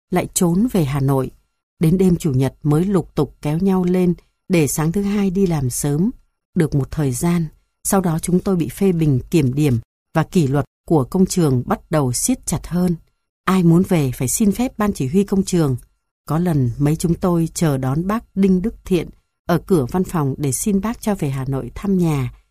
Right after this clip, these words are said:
vì chủ nhật ở đây buồn quá. Bác bảo chúng tôi, "Một năm đã có mười ngày phép rồi, chủ nhật ở đây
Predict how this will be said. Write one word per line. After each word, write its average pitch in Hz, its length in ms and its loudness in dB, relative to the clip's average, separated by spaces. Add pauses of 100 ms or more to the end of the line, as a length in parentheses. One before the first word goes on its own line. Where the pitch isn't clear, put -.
(220)
vì 175 160 4
chủ 160 160 -2
nhật 143 180 0
ở 143 160 -4
đây 180 160 2
buồn 156 300 2
quá. 151 380 -4 (500)
Bác 202 180 -4
bảo 165 160 -2
chúng 147 220 -4
tôi, 170 320 0 (680)
"Một 143 280 0
năm 160 320 0 (320)
đã 160 220 -2
có 156 280 -2
mười 160 360 2
ngày 127 200 0
phép 190 220 -4 (100)
rồi, 135 340 -4 (480)
chủ 143 180 2
nhật 127 200 0
ở 131 180 -6
đây 160 360 -2